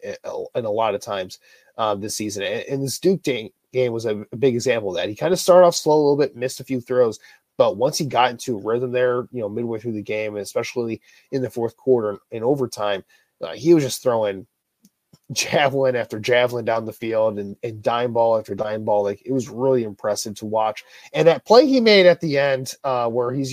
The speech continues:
he's getting hit as he throws, um, to find the guy for the two-point conversion,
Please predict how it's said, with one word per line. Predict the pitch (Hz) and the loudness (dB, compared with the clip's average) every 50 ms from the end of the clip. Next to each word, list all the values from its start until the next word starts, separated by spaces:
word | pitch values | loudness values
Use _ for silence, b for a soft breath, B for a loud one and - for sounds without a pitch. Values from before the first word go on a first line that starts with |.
| 131 - | -10 -10
he's | 147 143 131 117 | -8 -8 -6 0
getting | 117 175 190 180 160 | 2 2 2 2 0
hit | 135 - 165 170 156 | 0 2 2 2 2
as | 160 143 | 0 -4
he | 143 131 | -4 -10
throws, | - - 123 123 123 120 120 120 - b b b b b b b | -8 -4 -2 0 0 0 0 -4 -6 b b b b b b b
um, | 120 120 117 113 | -6 -6 -6 -6
to | - 123 110 | -8 -10 -6
find | - 143 135 131 123 | -4 -4 -2 -2 -4
the | 117 | -2
guy | 117 120 117 113 117 - - - - | -2 -2 -2 -2 -4 -6 -8 -12 -10
for | - 135 | -8 -6
the | 120 117 | -6 -6
two-point | - 135 120 131 123 113 | -8 -8 -6 -6 -6 -6
conversion, | 110 101 113 113 113 104 117 110 107 - | -8 -10 -8 -8 -8 -8 -10 -12 -12 -14